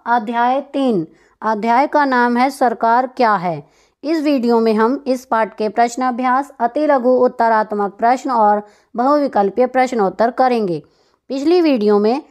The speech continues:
मैंने आपको पाठ दो विविधता एवं भेदभाव पाठ के प्रश्नाभ्यास, अति लघु उत्तरात्मक प्रश्न और बहुविकल्पीय प्रश्नोत्तर करवाए थे।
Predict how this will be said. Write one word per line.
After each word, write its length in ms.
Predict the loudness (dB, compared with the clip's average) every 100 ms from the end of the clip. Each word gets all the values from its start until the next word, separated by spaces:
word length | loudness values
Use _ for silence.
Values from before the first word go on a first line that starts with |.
| _ _ _
मैंने 340 | -6 -4 -2 -2
आपको 340 | -4 -4 -8
पाठ 340 | -2 -2 -2 -4
दो 160 | -4 -2
विविधता 600 | 0 0 2 2 2 2
एवं 360 | 2 0 -2 0
भेदभाव 460 | 2 0 2 0
पाठ 260 | 2 -2 -2
के 140 | -8
प्रश्नाभ्यास, 760 | -4 -4 -2 -4 -2 -2 -2 -4 _ _ _
अति 260 | -8 -4 -2
लघु 260 | 0 0
उत्तरात्मक 720 | 0 0 2 0 0 -2 -4 0
प्रश्न 320 | 0 0 -2
और 280 | -2 0 0
बहुविकल्पीय 720 | 0 0 0 0 -2 0 -2
प्रश्नोत्तर 600 | 0 -2 0 -2 -2 -2 0
करवाए 460 | 0 2 2 0 -4
थे। 140 | -12